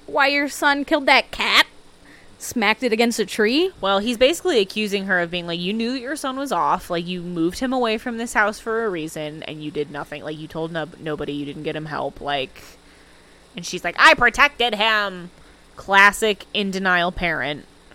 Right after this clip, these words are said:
Speaker 2: Which, like,
Speaker 1: Oh.
Speaker 2: sorry, girl, you were married to a serial killer, and now you've birthed one. I, that's rough.
Speaker 1: I don't remember how he figures out to have the exact same M O as his
Speaker 2: Yeah.
Speaker 1: dad.
Speaker 2: Well, I mean, I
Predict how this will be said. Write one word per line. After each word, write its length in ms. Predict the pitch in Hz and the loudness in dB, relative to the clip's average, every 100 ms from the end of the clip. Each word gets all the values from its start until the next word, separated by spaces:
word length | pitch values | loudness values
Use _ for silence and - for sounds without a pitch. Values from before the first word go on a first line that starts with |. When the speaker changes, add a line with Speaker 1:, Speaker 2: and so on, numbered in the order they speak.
| - - - | -20 -12 2
Speaker 2:
Which, 180 | 226 262 | 2 6
like, 200 | 247 226 | 4 4
Speaker 1:
Oh. 400 | 214 208 208 208 | 0 2 2 6
Speaker 2:
sorry, 320 | 202 196 170 | 6 6 4
girl, 400 | 151 170 165 165 | 0 2 4 4
you 160 | 175 185 | 2 -2
were 100 | 160 | -2
married 460 | 156 160 175 240 | -4 -2 2 2
to 120 | 240 311 | 4 2
a 40 | |
serial 340 | 302 320 302 311 | 2 0 2 2
killer, 320 | 320 311 302 | 2 4 4
and 180 | - 190 | 2 0
now 80 | 175 | 0
you've 260 | 180 180 | -2 -6
birthed 320 | - 151 - | -6 -8 -8
one. 320 | 143 131 135 151 | -12 -12 -12 -8
I, 360 | 165 160 156 147 - - | -4 -4 -4 -8 -12 -8
that's 200 | 156 - | -6 -6
rough. 520 | 156 160 160 - - 254 | 0 0 0 -8 -2 4
Speaker 1:
I 160 | 294 | 4
don't 420 | 302 311 349 508 698 587 | 6 10 10 10 6 6
remember 420 | 392 330 349 330 302 | 8 6 6 6 6
how 560 | 262 302 285 285 285 - - - - - - | 8 10 10 10 6 -2 -20 -20 -20 -20 -18
he 300 | 254 247 277 | -6 0 0
figures 520 | - 269 226 254 240 | 2 0 2 0 4
out 280 | 233 226 - - - | 8 8 6 0 -8
to 80 | |
have 200 | 240 247 | -2 -2
the 140 | 220 226 | 2 0
exact 460 | 196 - 220 226 | 0 2 2 2
same 480 | - 240 214 208 170 - - - - | -2 0 0 -2 -6 -12 -20 -10 2
M 180 | 254 | 4
O 180 | 226 220 | 4 6
as 80 | 214 | 8
his 60 | 208 | 8
Speaker 2:
Yeah. 180 | 196 190 | 8 6
Speaker 1:
dad. 420 | 180 190 131 131 | 6 4 4 6
Speaker 2:
Well, 260 | 294 370 - | 8 10 8
I 80 | 359 | 4
mean, 180 | 392 392 | 2 4
I 200 | 381 | 2